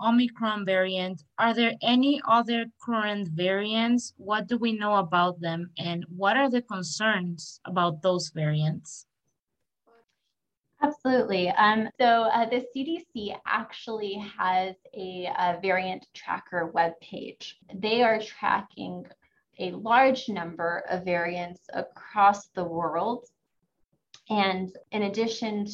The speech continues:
Speaker 2: to, uh, the major variants, they actually, they track the sublineages of these variants. So there's quite a few variants, um, that are, are being tracked by the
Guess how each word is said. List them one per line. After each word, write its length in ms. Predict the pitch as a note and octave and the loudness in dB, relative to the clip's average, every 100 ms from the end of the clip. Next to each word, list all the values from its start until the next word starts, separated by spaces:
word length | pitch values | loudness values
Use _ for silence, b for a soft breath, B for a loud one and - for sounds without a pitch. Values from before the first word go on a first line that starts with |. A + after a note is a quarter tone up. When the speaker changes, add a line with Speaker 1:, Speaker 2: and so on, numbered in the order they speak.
| - | -8
Speaker 2:
to, 440 | F#3+ F3 F3+ F3 - | -6 -4 -2 -2 2
uh, 140 | F3+ F3 | 2 2
the 80 | |
major 480 | G3 G3 A#3+ A#3 G#3+ | 0 0 0 0 -2
variants, 500 | F#3+ F#3 F3+ F3 F3+ - | -2 -4 -4 -4 -8 -8
they 120 | F#3 | -2
actually, 640 | F#3 F#3+ - - G3 F#3 F3+ B B B _ | 0 0 -4 -8 -4 -4 -4 B B B _
they 140 | G#3+ | 0
track 500 | G#3 - A#3 G#3 G#3 - - | 0 -2 0 0 0 -8 -4
the 240 | F3+ F#3 - | -2 -2 4
sublineages 880 | C4 - G#3+ F3+ E3+ - - F3 F3+ - | 6 6 2 -6 -8 -12 -12 -12 -12 -12
of 140 | F3+ | -12
these 200 | F#3 F3+ F3+ | -10 -12 -10
variants. 500 | F3+ - - - _ | -12 -10 -10 -14 _
So 140 | A3 G3+ | -10 -6
there's 280 | G#3 G#3 - b b _ | -4 -4 -8 b b _
quite 380 | - D4+ D#4 | 0 6 6
a 220 | F4 E4+ - | 6 2 -2
few 300 | - A#3 G#3+ | -4 -4 -2
variants, 640 | F#3+ F#3 F3+ F3 F3 B3+ _ - | 0 0 -2 -4 -6 -10 _ -2
um, 400 | F#3 F#3 F3 G#3+ - | 0 0 -2 -8 -8
that 160 | - G3 | -2 2
are, 240 | F3+ F#3 | 2 0
are 200 | - G3 F#3+ | 0 -4 -4
being 320 | G3 F#3 F#3+ | -6 -8 -12
tracked 540 | - - F#3 F#3 - - | -12 -4 -2 -2 -6 -4
by 160 | F3+ | -2
the 140 | F3 | -2